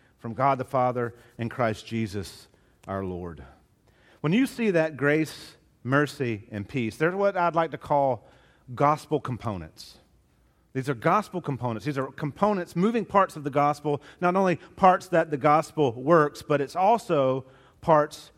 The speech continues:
the gospel imparts. These are things that the gospel imparts to us. So we've kind of defined the gospel slightly already. Grace, when we think of grace, what is grace?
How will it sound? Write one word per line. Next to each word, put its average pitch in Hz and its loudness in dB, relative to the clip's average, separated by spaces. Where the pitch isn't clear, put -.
the 151 -10
gospel 147 2
imparts. 120 -2
These 147 0
are 143 0
things 165 -2
that 151 -2
the 147 -2
gospel 160 2
imparts 143 -2
to 151 0
us. 139 -6
So 139 -8
we've 139 -4
kind 180 -2
of 170 0
defined 175 2
the 165 0
gospel 147 0
slightly 135 -2
already. 123 0
Grace, 180 4
when 160 -2
we 170 2
think 202 0
of 131 -6
grace, 139 0
what 226 6
is 147 2
grace? 95 -8